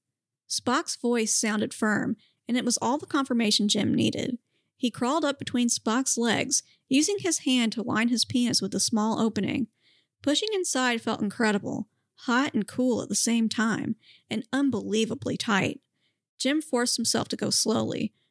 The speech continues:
resisting the urge to bury himself inside Spock in one swift movement.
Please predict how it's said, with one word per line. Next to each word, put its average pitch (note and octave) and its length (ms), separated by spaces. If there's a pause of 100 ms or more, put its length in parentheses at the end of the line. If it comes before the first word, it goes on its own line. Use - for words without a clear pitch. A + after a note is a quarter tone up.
(120)
resisting C4+ 480
the C#4 120
urge A3 340
to G#3 60
bury G#3+ 300
himself G#3 400
inside G#3 420
Spock - 560
in - 140
one G#3+ 200
swift - 460
movement. - 500